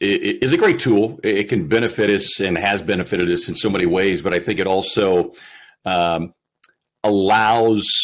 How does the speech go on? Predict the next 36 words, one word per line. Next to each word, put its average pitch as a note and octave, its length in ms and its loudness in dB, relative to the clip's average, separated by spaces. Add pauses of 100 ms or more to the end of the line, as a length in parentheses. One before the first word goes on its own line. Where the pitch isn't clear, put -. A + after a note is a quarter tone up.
(420)
people A#2+ 720 0 (220)
to G#2 760 2 (420)
create C3 420 -4
assumptions. G2+ 760 -4 (120)
You G#2 80 -4
know, F#2 100 -2
they, G2+ 420 2
they F#2+ 180 -2
see A#2 720 -2 (240)
your B2 200 2
profile, A#2+ 580 0 (120)
for A2 60 -2
example, F2 480 -2
and D#2+ 100 -4
they F#2 120 0
see, F#2+ 220 -2
"Oh A2+ 100 0
my F#2 200 0
gosh, F2+ 440 -4
you F#2 60 -2
know, F2 80 0
Eddie F#2+ 200 0
Johnson's F#2 520 -4
so G#2 140 0
successful, E2+ 840 -4
you F2 100 -4
know, E2+ 220 -4 (400)
broadcaster, F2+ 1040 0
uh, E2+ 340 -6
N A2 200 0
B G#2 180 2
A G2 60 2
radio, F#2 520 0
Suns G#2 380 -2
T G#2 240 -2
V, F2 540 -2